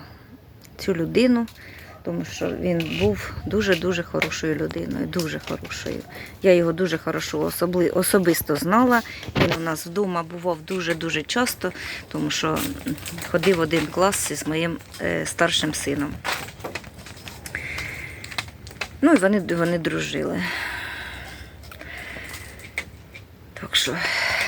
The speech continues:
так що ось так. Така в нас нехороша подія, невесела, дуже сумна. Але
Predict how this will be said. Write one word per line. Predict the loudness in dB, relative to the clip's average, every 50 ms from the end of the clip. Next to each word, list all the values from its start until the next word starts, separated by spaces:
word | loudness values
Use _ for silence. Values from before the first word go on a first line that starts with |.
| 0 -2 -2 -2 -2 -2 -4 -4 -6 -8 -10 -14 -16 -18 -16 -16 -16 -14 -14 -16 -16 -16 -16 -10 -6 -4 -4 -4 -4 -4 -4
так | -2 0 2
що | 2 2 2
ось | 0 0 0
так. | 2 2 2 2 2 0 -4 -4 -4 -4
Така | -4 -2 0 2 2
в | 4
нас | 4 4 2 0 -2 -4 -4 -4 -6 -6 -8 -6 -6 -8 -6 -2 0
нехороша | 0 4 6 6 6 6 6 4 2
подія, | 0 2 2 0 4 6 6 8 8 8 6 6 2 -2 -6 -8 -10 -12 -14 -14 -14 -14 -14 -14 -12 -12 -12 -12 -12 -12 -12 -14 -14 -6 0
невесела, | 2 4 4 4 4 4 6 6 8 8 8 8 6 6 4 2 -2 -8 -12 -14 -14 -12 -10 -10 -10 -10 -12 -16 -18 -18 -20 -20 -18 -16 -14 -10 -6 -2
дуже | 0 4 4 4 4
сумна. | 4 4 2 4 4 6 6 6 6 6 2 -2 -8 -20 -20 -20 -20 -20 -20 -20 -20 -20 -20 -20 -20 -18 -18 -18 -18 -18 -18 -16 -14 -12 -12 -12 -12 -12 -12 -12 -14 -14 -14 -14 -16 -16 -18 -18 -20 -20 -14 -4 2
Але | 4 6 8 8 8 8 6